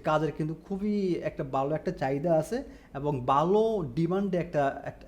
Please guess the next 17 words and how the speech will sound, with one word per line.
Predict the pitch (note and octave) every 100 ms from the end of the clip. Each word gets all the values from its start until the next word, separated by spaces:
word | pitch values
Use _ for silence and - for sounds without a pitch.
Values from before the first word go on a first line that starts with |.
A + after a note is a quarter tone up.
| D3
একটা | - C3+ A#2+
ইয়েতে | B2+ D#3
স্যালারিতে | D3+ C3+ C#3 E3+ C#3+
জব | A2+ -
পাওয়া | A#2 A2 G#2
যায় | F2 - - -
এই | C3
নিউজ | D3 C#3+
পেপার | D3+ B2+ A#2+
কোম্পানিতে। | A2+ A2 A#2+ A#2+ C#4 - - - - - - D3
Then | A3 C#4 C4
যদি | B3 A3+ G3+
আসি | G3 A3+ G#3+
এখানে | G#3+ A#3+ - -
অ্যাপস | E3+ G#3+ - D#3 C3
ডিজাইন, | B2 B2+ G3 A3+ - - -
অ্যাপস | F#3+ A3+